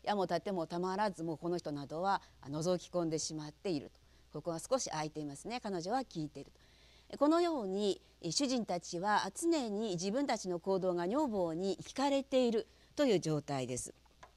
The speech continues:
えー、主人たちのプライベート居室は、あ、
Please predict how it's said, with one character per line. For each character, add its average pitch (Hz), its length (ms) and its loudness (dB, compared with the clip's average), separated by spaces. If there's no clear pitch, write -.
え 160 320 -4
ー、 - 40 -2
主 320 140 6
人 269 160 4
た 214 120 4
ち 196 100 -4
の 185 120 0
プ 208 100 -4
ラ 220 140 8
イ 214 60 4
ベ 208 120 4
ー 196 40 2
ト 202 120 0
居 214 180 -2
室 - 480 -4
は、 202 360 6
あ、 151 480 -2